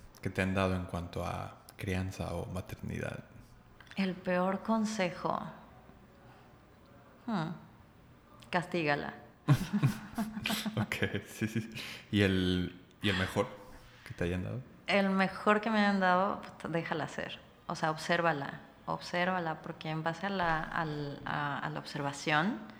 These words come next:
Speaker 2: vas a aprender su comportamiento. O sea, los niños hay que observarlos, no hay que limitarlos, hay que dejarlos. Y cuando tú observas el comportamiento, ya,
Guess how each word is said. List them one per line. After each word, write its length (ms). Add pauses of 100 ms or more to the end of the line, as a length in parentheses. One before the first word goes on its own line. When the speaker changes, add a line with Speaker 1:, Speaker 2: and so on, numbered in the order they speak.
(400)
Speaker 2:
vas 200
a 40
aprender 400
su 160
comportamiento. 840 (360)
O 40
sea, 140
los 240
niños 480
hay 100
que 120
observarlos, 680
no 100
hay 80
que 100
limitarlos, 760
hay 100
que 120
dejarlos. 560 (580)
Y 100
cuando 340
tú 120
observas 500
el 120
comportamiento, 840
ya, 200